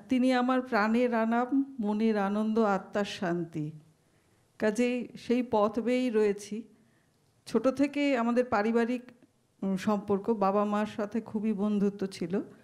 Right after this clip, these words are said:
কিন্তু তখন অত বুঝতাম না। এমনকি শান্তিনিকেতন থেকে যতক্ষণ না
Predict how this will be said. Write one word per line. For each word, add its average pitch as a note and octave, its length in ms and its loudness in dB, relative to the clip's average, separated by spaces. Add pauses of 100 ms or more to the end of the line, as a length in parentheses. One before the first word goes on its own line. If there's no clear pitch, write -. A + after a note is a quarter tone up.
(340)
কিন্তু A#3+ 200 0
তখন C4 460 2
অত C#4 160 0
বুঝতাম A#3 560 0
না। E3+ 200 2 (120)
এমনকি C4 340 2
শান্তিনিকেতন C4 880 -2
থেকে C4+ 260 -2
যতক্ষণ B3 600 -2
না C4 340 0